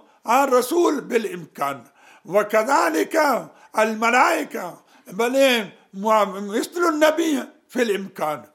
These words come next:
وإذا ك-، وك-، هذا من حيث الإمكان، وكذلك وجوده على حادث، هذا هؤلاء أمور كلها حوادث، يعني جن والبشر والشجر والمدر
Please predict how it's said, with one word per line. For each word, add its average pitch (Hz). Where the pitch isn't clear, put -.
وإذا 226
ك-، 226
وك-، 208
هذا 262
من 262
حيث 233
الإمكان، 196
وكذلك 240
وجوده 285
على 240
حادث، 226
هذا 233
هؤلاء 226
أمور 226
كلها 294
حوادث، 220
يعني 202
جن 220
والبشر 208
والشجر 214
والمدر 214